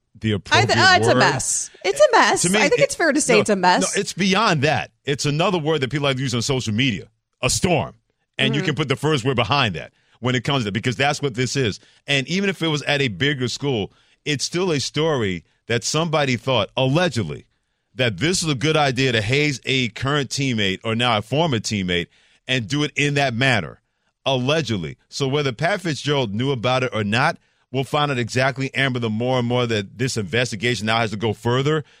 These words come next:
Speaker 1: to find exactly what he did and did not know. But the fact that somebody thought to violate somebody like that in twenty-first century is still mind-boggling that that still is going on.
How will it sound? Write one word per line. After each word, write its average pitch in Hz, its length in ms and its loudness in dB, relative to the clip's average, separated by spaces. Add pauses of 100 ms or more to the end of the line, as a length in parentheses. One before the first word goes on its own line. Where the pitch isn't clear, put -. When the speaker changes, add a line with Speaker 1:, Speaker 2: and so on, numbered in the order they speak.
(100)
Speaker 1:
to 117 80 -4
find 123 280 0
exactly 117 420 -2
what 107 100 -2
he 104 140 -2
did 120 260 -2
and 104 140 -4
did 123 200 0
not 139 240 -2
know. 139 280 -4 (280)
But 120 100 -6
the 123 80 -2
fact 143 280 -2
that 120 100 -4
somebody 139 480 -2
thought 117 280 -2
to 101 80 -6
violate 127 540 0
somebody 123 420 0
like 98 280 2
that 107 300 0 (640)
in 127 160 0
twenty-first 160 600 0
century 92 540 -2 (260)
is 127 160 0
still 156 220 -2
mind-boggling 104 1000 0
that 110 160 -2
that 127 180 0
still 147 300 -2
is 127 180 -4
going 131 380 2
on. 127 320 0